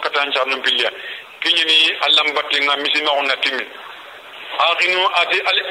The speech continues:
ihsan lil aqarib, antin tallemu. Antin tallemu annan ponnan jaw katiya, annan chirutiya, anni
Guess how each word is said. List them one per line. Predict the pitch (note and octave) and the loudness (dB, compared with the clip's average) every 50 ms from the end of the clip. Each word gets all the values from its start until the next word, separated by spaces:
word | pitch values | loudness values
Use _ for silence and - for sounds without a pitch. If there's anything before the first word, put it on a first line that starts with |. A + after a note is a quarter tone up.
| F#3 F#3+ | 0 2
ihsan | F#3 F3 F3+ - G3 G3+ G3+ G#3 G#3 G#3 G#3 G#3 G#3 G#3 G#3 G#3 G#3 G#3 - - - - - | 2 2 2 4 4 4 4 4 4 4 4 4 4 2 -2 -4 -8 -8 -12 -16 -16 -6 -2
lil | C#3+ - - - | 0 0 2 2
aqarib, | D3 D3 - - E3 D#3 D3 C3+ B2 - - - - - - - | 0 0 2 2 2 4 4 2 0 -2 -4 -8 -10 -12 -4 -2
antin | D#3 E3 D#3 - D#3+ C#3+ | -2 0 2 0 0 2
tallemu. | C#3 C#3 C3 B2+ A#2+ A2+ A2+ G2+ - - - - - - - - - - - - - - - - - - - - - - - - - - - - - - - - - | 0 0 0 0 -2 -2 -4 -8 -10 -12 -16 -20 -20 -20 -20 -20 -20 -20 -18 -18 -16 -14 -14 -12 -12 -12 -12 -12 -12 -12 -12 -12 -14 -14 -14 -14 -12 -12 -12 -4 -2
Antin | B2+ D3 D#3 E3+ F3+ E3 | -2 0 2 0 0 2
tallemu | E3+ E3+ E3+ E3+ E3+ E3+ E3+ E3+ | 4 4 6 4 4 4 4 2
annan | E3+ F3 F3 F3 E3 D#3+ | 2 2 2 0 0 0
ponnan | D#3 D#3+ E3 E3+ F3 E3+ E3 D3 | 0 0 2 2 2 2 2 2
jaw | F3 E3+ E3+ E3 E3 | 2 2 2 2 2
katiya, | F3 - - E3+ E3+ F#3 F#3 - - - - - - - - - - - - - - F#3 | 0 2 2 2 2 0 -2 -4 -10 -18 -18 -20 -20 -20 -20 -20 -18 -18 -6 -2 0 0
annan | A3 A3 A3 A3 F#3+ | 2 2 2 2 2
chirutiya, | - F#3+ G3 G3 G3 G3 F#3 E3 D3+ C3 - - - - - - - - - - - - - - | 2 2 0 0 2 2 4 4 4 2 0 -4 -10 -14 -16 -18 -20 -20 -20 -20 -20 -8 -4 -2
anni | F3 G3 G3 G3 | -2 0 2 2